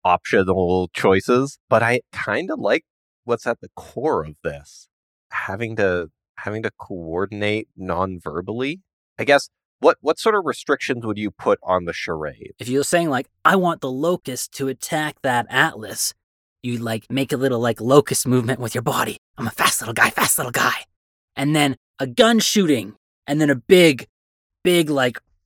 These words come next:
Speaker 2: husky muscle man going, "Oh," on his chest. Yeah, that's what I see. And that would be communicating one thing. And then he'd stack it with multiple units, and it would become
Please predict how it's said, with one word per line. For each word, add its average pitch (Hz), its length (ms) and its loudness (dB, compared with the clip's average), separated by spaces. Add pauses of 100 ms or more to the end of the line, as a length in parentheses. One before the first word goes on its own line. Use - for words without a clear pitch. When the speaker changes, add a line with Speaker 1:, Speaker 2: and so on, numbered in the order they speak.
(200)
Speaker 2:
husky - 480 -2
muscle 170 400 2
man 139 360 2
going, 156 200 -2 (180)
"Oh," 196 540 10
on 143 80 4
his 139 140 -2
chest. - 600 0 (520)
Yeah, 104 380 -4 (640)
that's 110 260 -8
what 104 100 -10
I 101 80 -14
see. 101 320 -8 (260)
And 135 120 0
that 147 80 4
would 147 80 4
be 143 80 2
communicating 139 640 0
one 123 200 -2
thing. 104 240 -14
And 151 140 0
then 147 80 4
he'd 131 120 2
stack 175 380 0
it - 80 -10
with 135 120 -4
multiple 139 420 0
units, 107 400 -10
and 143 120 -2
it 156 40 2
would 139 80 -2
become 156 440 -4